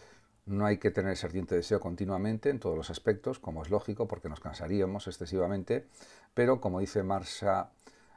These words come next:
Sinetar, "el ardiente deseo de ser o hacer algo nos da poder de permanencia, una razón para levantarnos todas las mañanas y empezar de nuevo después de una decepción". En efecto, mm, sería un poco como una ilusión continua, permanente,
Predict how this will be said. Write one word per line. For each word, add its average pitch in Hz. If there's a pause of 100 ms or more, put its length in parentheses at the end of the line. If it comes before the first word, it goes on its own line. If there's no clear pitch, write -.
(140)
Sinetar, 104 (600)
"el 113
ardiente 110
deseo 110
de 85
ser 107
o 80
hacer 107
algo 110 (260)
nos 95
da 110
poder 98
de 104
permanencia, 87 (320)
una 123
razón 127
para 120
levantarnos 92
todas 98
las 92
mañanas 101
y -
empezar 92
de 92
nuevo 98
después 92
de 98
una 90
decepción". 80 (800)
En 90
efecto, 85 (480)
mm, 95 (640)
sería 110
un 113
poco 110
como 92
una 101
ilusión 104
continua, 107
permanente, 107